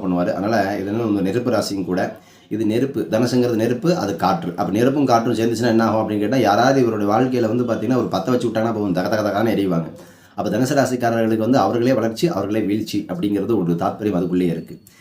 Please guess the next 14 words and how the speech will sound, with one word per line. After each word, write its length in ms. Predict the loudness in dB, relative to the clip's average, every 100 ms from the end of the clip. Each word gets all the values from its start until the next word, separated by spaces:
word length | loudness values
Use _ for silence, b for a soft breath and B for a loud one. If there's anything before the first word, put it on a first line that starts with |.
| B B
அப்ப 160 | 0
சனிவக்கர 420 | 4 6 6 4
பயிற்சி 440 | 2 0 4 4 4
தாக்கத்தால 520 | 2 -2 0 4 4
சனி 240 | 4 2 4
ராசிக்காரர்களுக்கு 920 | 4 2 0 -2 -4 -2 0 -2 -2
வந்து, 320 | -2 -2 0
இந்த 160 | 0 -2
தனுசு 120 | -2
ராசிக்காரர்களுக்கு 920 | -2 -2 -2 -2 0 -4 -2 0 -2 -4
பணியிடத்துல 380 | -2 2 2 0
நல்ல 280 | -2 -2 -2
பலன்களை 340 | -2 -2 -4
கொடுக்கும். 460 | -4 -4 0 -2